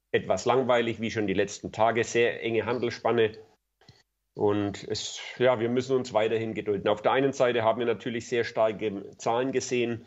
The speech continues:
vor-, gerade im Bereich der Big Techs. Was natürlich trotzdem auf der anderen Seite Sorgen bereitet, ist, dass die Aktien trotz der starken Zahlen es nicht schaffen, richtig Fahrt aufzunehmen.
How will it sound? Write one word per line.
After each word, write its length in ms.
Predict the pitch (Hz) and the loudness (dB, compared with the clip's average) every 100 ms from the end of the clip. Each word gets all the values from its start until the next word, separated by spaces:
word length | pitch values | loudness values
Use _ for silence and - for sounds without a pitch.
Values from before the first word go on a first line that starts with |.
| - _ _ | -20 _ _
vor-, 160 | 110 | -8
gerade 420 | 101 95 104 110 107 | -6 0 2 4 0
im 140 | 104 | -4
Bereich 280 | 95 95 98 | -2 -2 -4
der 120 | 98 | -8
Big 240 | - 127 | -8 -10
Techs. 360 | - 117 - _ _ _ _ _ _ - | -6 -6 -6 _ _ _ _ _ _ -8
Was 140 | 104 | -4
natürlich 320 | 113 101 101 | -4 -4 -8
trotzdem 380 | - 95 - 98 | -6 -8 -4 -4
auf 180 | 76 - | -4 -4
der 120 | - | -2
anderen 260 | 95 95 95 | 0 -2 0
Seite 280 | 98 90 | 0 0
Sorgen 400 | 90 101 98 110 | -2 0 0 2
bereitet, 380 | 107 98 98 92 | 0 0 0 -2
ist, 240 | 92 - 101 | -10 -6 -4
dass 300 | 95 - _ _ _ _ | -4 -8 _ _ _ _
die 120 | 117 | 0
Aktien 300 | 123 - 139 | 0 0 0
trotz 260 | 135 147 - | 2 -2 0
der 200 | 139 135 | 2 2
starken 500 | - 117 117 123 120 | 0 2 2 0 -6
Zahlen 460 | 117 107 110 113 - | 0 2 2 -4 -8
es 220 | 107 - | -10 -6
nicht 240 | 120 120 | -8 -8
schaffen, 460 | - 104 104 101 98 _ _ _ | -8 -8 -4 -6 -8 _ _ _
richtig 380 | 90 104 - 104 | -6 -6 -6 -10
Fahrt 240 | - 76 73 | -6 -8 -6
aufzunehmen. 640 | 76 - 90 80 85 - | -8 -6 -6 -4 -4 -8